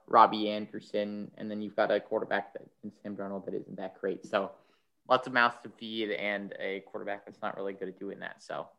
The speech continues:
I think that that just doesn't leave much room for Terrace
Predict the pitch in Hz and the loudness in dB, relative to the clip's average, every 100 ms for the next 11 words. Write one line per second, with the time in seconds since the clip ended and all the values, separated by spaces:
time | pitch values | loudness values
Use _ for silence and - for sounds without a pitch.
0 | _ _ _ _ - 98 101 - 110 104 | _ _ _ _ -12 -8 -8 -8 -8 -6
1 | 95 110 107 - 117 - 127 120 120 107 | 0 2 2 0 -4 2 2 2 -4 -2
2 | 110 - 110 101 101 101 95 | -2 -2 -6 -6 -4 -6 -6